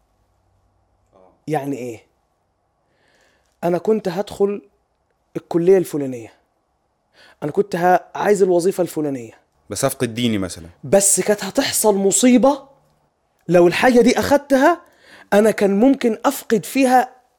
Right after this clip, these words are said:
Speaker 1: حاجات أكتر من اللي كانت هتجيني. فربنا يروح عامل إيه؟ واخد دي بدي وشايل الاتنين.
Speaker 2: بس أنا ما أعرفش.
Speaker 1: بس
Speaker 2: طب،
Speaker 1: أنت ما
Speaker 2: طب، طب
Speaker 1: تعرفش.
Speaker 2: أنا ما أعرفش كل ده.
Speaker 1: بس أنت ما تعرفش.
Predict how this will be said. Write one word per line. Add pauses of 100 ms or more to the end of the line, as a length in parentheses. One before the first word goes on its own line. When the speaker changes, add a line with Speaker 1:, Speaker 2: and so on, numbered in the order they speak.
Speaker 1:
حاجات (100)
أكتر
من
اللي
كانت
هتجيني. (460)
فربنا
يروح
عامل
إيه؟ (240)
واخد
دي
بدي
وشايل
الاتنين. (680)
Speaker 2:
بس
أنا
ما
أعرفش. (240)
Speaker 1:
بس
Speaker 2:
طب،
Speaker 1:
أنت
ما
Speaker 2:
طب،
طب
Speaker 1:
تعرفش.
Speaker 2:
أنا
ما
أعرفش
كل
ده.
Speaker 1:
بس
أنت
ما
تعرفش.